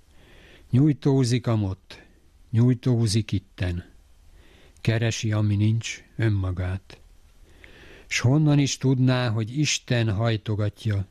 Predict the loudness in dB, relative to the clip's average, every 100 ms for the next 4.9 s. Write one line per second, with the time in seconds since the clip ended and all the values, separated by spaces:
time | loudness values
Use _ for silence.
0 | _ -4 -4 0 0 0 -2 -4 -6 -6
1 | -10 -18 -20 -20 -20 -20 -20 -20 -20 -20
2 | -20 -20 -20 -20 -20 -20 -10 0 2 2
3 | 0 0 0 -2 -4 -4 -2 -2 -2 -4
4 | -6 -6 -2 -2 -2 -4 -4 -4